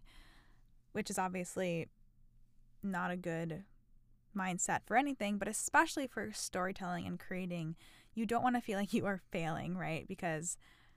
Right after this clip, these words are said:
you're not. You're just not. So anyway, I learned the best from lectures or guest speakers or group project work, you know, and I really have to hear and speak information to really absorb it. So for that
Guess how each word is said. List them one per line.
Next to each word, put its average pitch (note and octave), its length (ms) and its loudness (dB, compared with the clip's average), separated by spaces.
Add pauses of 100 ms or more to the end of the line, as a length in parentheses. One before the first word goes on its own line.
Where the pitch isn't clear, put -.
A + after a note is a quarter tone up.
(640)
you're A#3 160 0
not. C4+ 280 2 (400)
You're G#3+ 100 0
just - 220 -4
not. C#3+ 180 -4 (1900)
So - 160 -2
anyway, A3 340 2
I A3+ 100 2
learned C4 240 4
the B3+ 60 4
best G#3 380 2
from G3 300 0
lectures F#3+ 500 0
or F#3+ 120 -2
guest A3+ 280 2
speakers F#3 540 -4
or F3+ 260 -4 (360)
group - 240 2
project G3 520 0
work, F3+ 280 0
you G3 100 -2
know, F#3 260 0 (260)
and A3+ 160 2
I A#3+ 120 6
really B3+ 300 4
have A#3 200 0
to A3+ 60 -6
hear A3+ 640 0
and A3 300 2
speak G3+ 280 -2
information G3 720 -2
to F#3+ 120 -2
really E3+ 320 -2
absorb D#3+ 340 -4
it. A2+ 240 -6 (460)
So A3 160 0
for A#3 180 2
that F#4+ 200 6